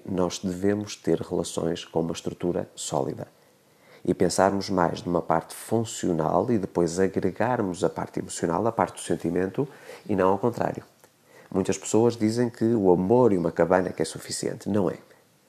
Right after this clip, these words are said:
Não é suficiente. É preciso haver respeito mútuo, é preciso haver interesses em comum, é preciso haver alinhamento.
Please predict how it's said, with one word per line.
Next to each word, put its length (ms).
Não 220
é 60
suficiente. 680
É 120
preciso 360
haver 220
respeito 560
mútuo, 480
é 100
preciso 320
haver 200
interesses 400
em 100
comum, 420
é 80
preciso 340
haver 300
alinhamento. 840